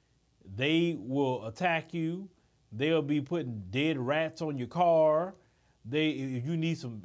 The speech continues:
backup or whatever, they won't come because to try to set you up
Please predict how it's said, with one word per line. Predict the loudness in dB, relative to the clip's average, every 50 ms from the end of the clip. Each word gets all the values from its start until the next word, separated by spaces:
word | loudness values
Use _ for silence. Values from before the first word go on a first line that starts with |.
| -10 -4
backup | -2 0 0 0 -2 0 2 2 2 2 2 -2 -10 -18 _ _ _ _ _ _ -6
or | -4 -2 0
whatever, | 2 2 4 2 2 2 0 -4 -6 -8 -12 _ _ _ -10
they | -4 0 2 2 2
won't | 2 2 2 0 -2 -2
come | -2 0 0 2 2 0 -2 -4 -6 -10 -14 _ _ _ _ _
because | -12 -10 -2 0 2 2 2 0
to | -4
try | -4 -2 0 0 0
to | -2 -4 -6 -10 -14 -18
set | -18 -8 -4 -2 -2 -2 -2 -2
you | 0 2 4
up | 4 4 2 0 -6